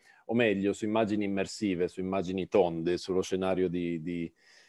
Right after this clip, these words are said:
di immagini a trecentosessanta, realtà aumentata, espansa, la possiamo chiamare in molti,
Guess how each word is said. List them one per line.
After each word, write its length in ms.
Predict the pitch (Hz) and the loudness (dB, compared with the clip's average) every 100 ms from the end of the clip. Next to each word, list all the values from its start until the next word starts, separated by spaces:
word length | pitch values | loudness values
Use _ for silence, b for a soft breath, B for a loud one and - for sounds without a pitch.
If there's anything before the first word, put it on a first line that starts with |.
| b | b
di 100 | 98 | -4
immagini 380 | 98 101 92 101 | 2 2 2 0
a 60 | |
trecentosessanta, 1120 | 92 90 107 95 92 95 - 110 98 95 - 92 | -2 -4 -4 -4 -6 -8 -2 0 0 -2 -2 0
realtà 300 | 90 87 92 | 0 2 0
aumentata, 720 | 92 90 85 101 98 90 92 | 0 -4 2 4 6 4 2
espansa, 1000 | 90 - 95 90 92 - - 90 87 85 | -2 2 2 2 -2 -4 0 0 -2 -4
la 100 | 85 | -6
possiamo 300 | 85 - 87 | -8 -10 -8
chiamare 300 | 92 90 87 | -6 -4 -4
in 80 | 87 | -4
molti, 500 | 87 80 92 85 | -6 -6 -4 -4